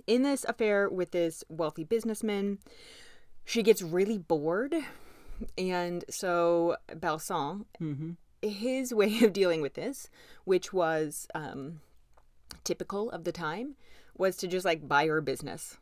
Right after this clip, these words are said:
Speaker 1: <laughs> And he was like, "Go do this while I'm away and busy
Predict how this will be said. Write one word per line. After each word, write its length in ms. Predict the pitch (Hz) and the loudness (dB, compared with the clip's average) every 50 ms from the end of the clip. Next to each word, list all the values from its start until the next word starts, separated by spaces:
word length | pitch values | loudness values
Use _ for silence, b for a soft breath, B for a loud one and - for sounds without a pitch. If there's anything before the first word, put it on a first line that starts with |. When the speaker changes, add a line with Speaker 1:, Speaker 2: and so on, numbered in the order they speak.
| _ _ | _ _
Speaker 1:
<laughs> 160 | - _ _ | -20 _ _
And 380 | - 202 208 - - 214 202 196 | -4 -2 4 6 6 8 8 6
he 100 | 185 185 | 4 0
was 100 | 175 165 | 0 0
like, 160 | 180 160 - - 175 | 0 -2 -2 -2 -2
"Go 340 | 185 185 190 190 185 190 185 - _ _ - - | 0 2 2 2 2 0 -2 -6 _ _ -10 -4
do 120 | - 190 190 | -2 0 0
this 440 | 156 147 - 170 - - - - - - | 0 -2 -4 -6 -8 -12 -14 -14 -16 -8
while 240 | - 175 165 165 165 | 0 2 4 4 4
I'm 160 | 165 165 170 170 | 4 2 2 2
away 500 | 170 170 160 156 160 156 151 156 151 - - | 0 0 2 2 0 0 0 -2 -6 -8 -8
and 140 | 147 151 139 | -8 -4 -4
busy 500 | 147 147 139 151 143 139 135 135 135 | -4 -4 -4 -6 -8 -8 -8 -8 -10